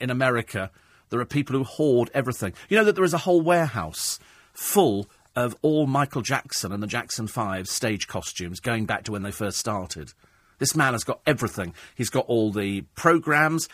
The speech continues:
he's got all the outfits, everything that they wore. Everything. How you end up with that, I don't know. Debbie Reynolds herself, as you know, sold off a little tiny bit of her collection, and that raised, I think, over ten million pounds. She's got everything, including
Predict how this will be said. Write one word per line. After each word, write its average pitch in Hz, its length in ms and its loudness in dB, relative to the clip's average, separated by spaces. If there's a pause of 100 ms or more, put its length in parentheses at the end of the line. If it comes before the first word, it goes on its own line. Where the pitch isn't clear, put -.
(160)
he's 117 140 -6
got - 220 0
all 117 180 2
the 98 220 -6
outfits, 151 640 0
everything 131 440 0
that 113 120 -8
they 123 100 0
wore. 104 480 -2
Everything. 98 540 -2 (540)
How 220 160 2
you 180 140 4
end 151 140 2
up 165 120 4
with 110 80 -2
that, 110 120 -2
I 120 40 -4
don't 131 200 0
know. 127 140 0
Debbie 165 280 6
Reynolds 151 440 0
herself, 131 400 2
as 113 120 -4
you 139 60 0
know, 139 320 0 (240)
sold 165 380 2
off 127 240 2
a 131 80 2
little 151 320 0
tiny 185 360 0
bit 101 140 -4
of 117 120 -4
her 180 180 4
collection, 90 580 -6 (280)
and 110 100 0
that 147 120 4
raised, 117 300 0
I 120 60 -2
think, 135 160 -4
over 131 160 0
ten 139 280 -2
million 135 300 -4
pounds. 90 600 -6 (500)
She's 208 240 2
got - 160 2
everything, 170 320 0
including 123 580 2